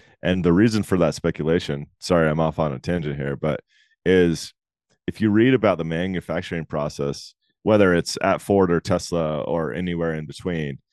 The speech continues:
and they talk about how many less moving parts and how many less parts, uh, in particular are in a electronic vehicle, it's potentially a game changer. And then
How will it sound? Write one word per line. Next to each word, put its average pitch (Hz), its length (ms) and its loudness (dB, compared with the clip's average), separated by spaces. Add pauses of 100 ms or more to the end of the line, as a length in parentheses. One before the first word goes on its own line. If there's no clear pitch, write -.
(380)
and 87 300 -2
they 87 120 2
talk 90 360 -2
about 80 380 0 (480)
how 101 460 0
many 95 460 -4
less 82 440 -6
moving 82 360 -4
parts 80 500 -6
and 87 140 -6
how 92 120 -2
many 92 280 -6
less 78 340 -6 (140)
parts, - 580 -4 (680)
uh, 82 240 -4
in 87 140 0
particular 117 760 0 (120)
are 98 240 4
in 101 420 -2 (140)
a 101 300 -2
electronic 101 640 -4
vehicle, 110 420 -4 (400)
it's - 380 -6
potentially 101 480 2
a - 20 4
game 80 240 -2
changer. 123 440 -2 (340)
And 95 180 0
then 101 480 4